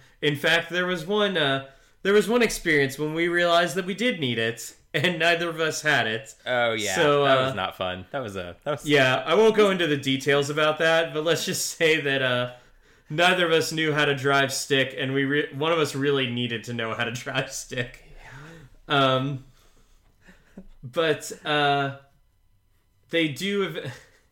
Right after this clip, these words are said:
Speaker 1: <laughs> so basically they're trying to figure out where they can get information from, uh, about Ethan, and, uh, Giles is slowly starting to growl more and more,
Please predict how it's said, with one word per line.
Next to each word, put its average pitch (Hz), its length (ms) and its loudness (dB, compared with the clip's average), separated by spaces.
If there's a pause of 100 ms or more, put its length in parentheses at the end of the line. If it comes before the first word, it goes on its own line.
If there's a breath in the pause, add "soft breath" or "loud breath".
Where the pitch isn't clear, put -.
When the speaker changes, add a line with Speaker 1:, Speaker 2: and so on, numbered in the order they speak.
(140)
Speaker 1:
<laughs> - 520 -20
so - 200 -4
basically 220 540 2
they're 190 180 -2
trying 180 520 0
to 165 100 -2
figure 160 400 -2
out 151 220 2
where 151 180 4
they 151 140 -2
can 147 200 -10
get 139 140 0
information 127 880 -4 (320 soft breath)
from, 135 640 0
uh, 123 400 0 (760)
about 143 520 2
Ethan, 120 540 -6 (580 soft breath)
and, 135 420 0
uh, 127 420 2 (640)
Giles 156 520 2
is 143 140 -6
slowly 151 400 0
starting 143 440 0
to 131 80 -4
growl 120 800 0
more 139 320 0
and 139 140 -2
more, 147 540 -2